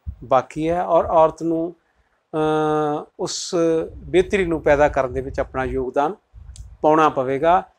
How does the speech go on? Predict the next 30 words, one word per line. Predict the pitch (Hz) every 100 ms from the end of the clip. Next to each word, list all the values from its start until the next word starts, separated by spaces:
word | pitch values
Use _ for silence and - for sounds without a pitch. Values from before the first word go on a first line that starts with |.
| _ _
ਔਰਤ | 170 185 196 196
ਨੂੰ | 190 190 196 190
ਇੱਕ | 185 -
ਵਸਤ | 147 165 190 - 208
ਵਾਂਗ | 170 165 170 170
ਆਪਣੇ | 160 - 160
ਆਪ | 156 139 135
ਨੂੰ | 156 156
ਪੇਸ਼ | 147 139 -
ਕਰਨ | 139 131
ਤੋਂ | 131 156 180
ਵਰਜਣਾ | 135 127 123 135
ਹੋਏਗਾ। | 120 131 135 151 165 - _ - _
ਫਿਰ | 185 208
ਕਿਤੇ | 208 -
ਜਾ | 180 139 127
ਕੇ | 113 143 151 - - - - - - 165
ਔਰਤ | 151 139
ਦੀ | 139
ਜਿਹੜੀ | 131 135 139 143 _ - - 151
ਹੋਂਦ | 165 139
ਹੈ, | 120 131 151 _ - - - 170
ਉਹ | 165
ਮਰਦ | 139 131 143 143
ਪ੍ਰਧਾਨ | 143 135 139 131
ਸਮਾਜ | - 131 120 117
ਨੂੰ | 139
ਸਵੀਕਾਰ | 147 - 127 - 120 127 196 _ - - -
ਕਰਨੀ | - 139 127
ਪਏਗੀ। | 120 117 - -